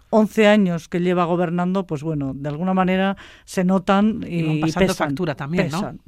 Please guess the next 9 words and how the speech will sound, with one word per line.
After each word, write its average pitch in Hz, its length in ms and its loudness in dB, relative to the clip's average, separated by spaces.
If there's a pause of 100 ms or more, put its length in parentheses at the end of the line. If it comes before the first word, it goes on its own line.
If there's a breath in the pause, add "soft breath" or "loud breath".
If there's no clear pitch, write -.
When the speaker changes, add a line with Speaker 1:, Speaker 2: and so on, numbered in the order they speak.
Speaker 1:
pesan 165 280 -6
Speaker 2:
Ujú. 160 40 -2
Speaker 1:
muchísimo. 151 460 -8
Y 180 100 -2
de 185 100 0
alguna 196 320 2
manera 220 300 2
este 220 220 -4
año, 226 360 0